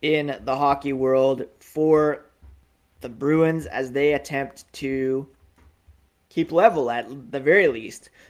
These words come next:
with the Maple Leafs and the Lightning. The Bruins will be in action tomorrow afternoon, twelve thirty P M, taking on the New York Islanders at home. Uh, the Maple Leafs will be in action against the Canadiens. Hopefully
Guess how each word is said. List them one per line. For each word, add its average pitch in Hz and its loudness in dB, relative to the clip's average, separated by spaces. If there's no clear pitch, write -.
with 143 -2
the 120 -10
Maple 127 -6
Leafs 117 -10
and 120 -6
the 123 -4
Lightning. 117 -6
The 95 -18
Bruins 147 -2
will 135 2
be 139 -2
in 131 -4
action 127 -8
tomorrow 147 -2
afternoon, 156 -4
twelve 175 2
thirty 170 4
P 175 0
M, 160 -2
taking 196 0
on 143 0
the 127 -12
New 131 -6
York 131 -4
Islanders 147 -2
at 160 -4
home. 135 -8
Uh, 113 -4
the 117 -8
Maple 151 0
Leafs 147 0
will 127 -8
be 127 -6
in 123 -8
action 120 -8
against 107 -14
the - -16
Canadiens. 151 -4
Hopefully 123 -6